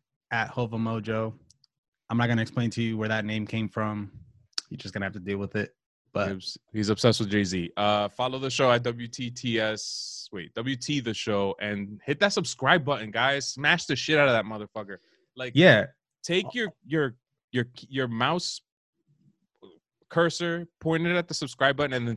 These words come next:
Speaker 2: throw your mouse at the wall so that it clicks it, like, as hard as possible.
Speaker 1: Yeah, and for anybody watching this that's recently been engaging in the comment section, the YouTube video, we encourage that shit.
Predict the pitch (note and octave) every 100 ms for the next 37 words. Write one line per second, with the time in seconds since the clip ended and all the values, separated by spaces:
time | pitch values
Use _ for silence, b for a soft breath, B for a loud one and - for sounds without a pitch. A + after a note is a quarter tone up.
0 | - B2 C3+ C#3+ C3 B2 A#2 A#2+ A2 G#2+
1 | G#2+ G2+ F2+ - F#2+ F#2+ F#2+ - _ _
2 | - B2+ A#2+ G#2 - _ F#2 G#2+ A#2+ A#2
3 | A2 A2 G#2+ - F2+ E2+ _ _ b b
4 | b - D#3+ C3 C3 C3+ D3 F#3 F#3 E3
5 | D#3 D3 D#3 D3+ C#3+ C3+ A#2+ - _ -
6 | - A#2+ C3 C3 C3+ C3 B2 A#2+ A2 G#2+
7 | A2+ A2+ A#2 A2+ G#2 - A2 A2 G#2+ A#2
8 | G#2 A2 G2+ G#2+ - G#2+ A2 G#2+ G#2+ b
9 | b C#3 E3+ C3+ A#2 A2 G2+ G#2 G#2 A2+
10 | G#2+